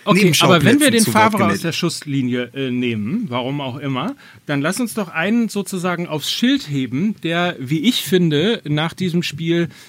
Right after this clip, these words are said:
Speaker 1: äh, zu schlecht weggekommen ist. Also unter anderem auch, äh, was die, äh, ja, was den Lob seiner Vorgesetzten angeht. Niko Kovac hat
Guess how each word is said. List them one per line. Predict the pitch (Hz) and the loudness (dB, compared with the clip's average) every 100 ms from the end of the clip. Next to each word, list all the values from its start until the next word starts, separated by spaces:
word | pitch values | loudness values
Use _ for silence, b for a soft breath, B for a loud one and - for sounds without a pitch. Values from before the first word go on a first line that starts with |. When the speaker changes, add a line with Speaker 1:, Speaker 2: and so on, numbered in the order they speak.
| B B | B B
Speaker 1:
äh, | 156 156 | -2 0
zu | 147 - | -2 -6
schlecht | 151 180 180 - | 0 2 0 0
weggekommen | 165 160 123 135 113 | -2 -2 -2 -4 -2
ist. | 113 117 | -4 -4
Also | 143 127 | -4 -4
unter | 139 156 165 | -2 -2 -2
anderem | 156 156 160 | -4 -4 -4
auch, | 147 143 135 - B B B | -2 -2 -4 -10 B B B
äh, | 147 147 147 - | -4 -4 -4 -8
was | 131 147 139 - - | -6 -4 -4 -8 -10
die, | 151 143 135 135 123 - _ _ | -6 -2 -2 -2 -4 -10 _ _
äh, | 117 123 120 151 151 156 | -20 -20 -20 -20 -20 -12
ja, | 143 151 123 | -4 -2 -2
was | 139 | -4
den | - 143 | -2 -2
Lob | 143 170 - | 0 -2 -2
seiner | 156 147 139 139 139 | -4 -2 -2 -4 -10
Vorgesetzten | - 165 156 123 120 - 123 | -4 -2 -2 -4 -6 -6 -8
angeht. | 117 107 107 B B B B B _ - - | -8 -8 -10 B B B B B _ -20 -14
Niko | 160 160 240 269 | -2 2 2 0
Kovac | - 202 143 127 - - - _ _ - | 4 2 4 -2 -4 -8 -10 _ _ -6
hat | 147 151 - | -4 -4 -12